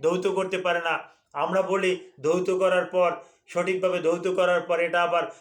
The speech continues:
আয়রন করতে হবে। দুর্ভাগ্যবশত তাদের আয়রনই নাই, আর আয়রন ছাড়াই সারা জীবন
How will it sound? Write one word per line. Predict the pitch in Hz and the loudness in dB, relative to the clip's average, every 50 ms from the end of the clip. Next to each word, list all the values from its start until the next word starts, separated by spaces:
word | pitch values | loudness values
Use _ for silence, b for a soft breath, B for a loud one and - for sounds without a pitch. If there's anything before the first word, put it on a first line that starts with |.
| B B | B B
আয়রন | 139 160 175 180 190 185 180 | 0 0 2 2 0 -2 -2
করতে | 175 190 180 180 180 | 0 -2 -2 0 0
হবে। | 175 170 165 160 160 156 147 - B B B B | 0 0 0 0 0 -2 -2 -4 B B B B
দুর্ভাগ্যবশত | 139 175 170 170 180 196 190 185 196 190 185 185 - 170 180 180 175 165 160 156 B B B B | -10 -8 -4 -2 0 0 0 0 0 0 0 0 -2 -2 -4 -4 -2 -4 -4 -4 B B B B
তাদের | 160 160 156 175 170 | -2 0 2 2 2
আয়রনই | 165 160 165 175 180 190 190 190 185 | 2 4 4 2 2 0 0 -2 -2
নাই, | 180 175 170 165 160 160 B B B B | -2 -2 -2 -2 -4 -8 B B B B
আর | 143 147 151 156 | -2 0 0 2
আয়রন | 156 165 175 185 190 190 185 | 2 2 2 2 0 -2 -4
ছাড়াই | 180 - 175 165 175 185 190 185 | -4 -2 0 2 2 2 0 -2
সারা | 185 165 180 180 180 | -2 -2 -2 0 0
জীবন | 180 180 185 185 180 180 | -2 -4 -4 -6 -6 -8